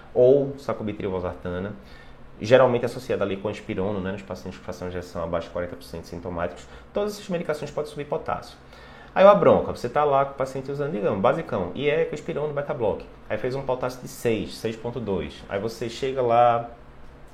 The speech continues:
às vezes o paciente tá internado, você prescreve medicações pra baixar o potássio, reduz a dose do ieca, espirono, até suspende ali durante uns dias e tal, beleza. Aí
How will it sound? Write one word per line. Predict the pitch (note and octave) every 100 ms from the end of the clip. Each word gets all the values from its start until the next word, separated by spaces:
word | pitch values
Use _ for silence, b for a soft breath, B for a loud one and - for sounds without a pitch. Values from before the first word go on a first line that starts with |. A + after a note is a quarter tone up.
| - -
às | G2+
vezes | G2
o | F#2+
paciente | G2+ G#2+ F#2+
tá | F2
internado, | E2+ D#2+ G2+ G#2+ F#2+
você | F#2 F2+
prescreve | F#2 F#2 F#2+ F#2+
medicações | F2+ F2 - E2
pra | -
baixar | D2+ -
o |
potássio, | - - A2+ A2 F#2 - - B B B B -
reduz | C3+ G2+ F#2+ C3 B2+
a | A#2
dose | F#2+ F#2+ F#2+
do | G2
ieca, | G2 F2 F2 F#2
espirono, | F#2 - F#2 G2+ G2+
até | A2+
suspende | A2+ - - F#2+ F#2+
ali | F2+ E2+
durante | E2 E2 D2+
uns | D#2
dias | F#2+ G2
e | -
tal, | G2 G2
beleza. | A#2+ A#2+ D2+ - B B B B B -
Aí | C#3 D#3+ F3+ F#3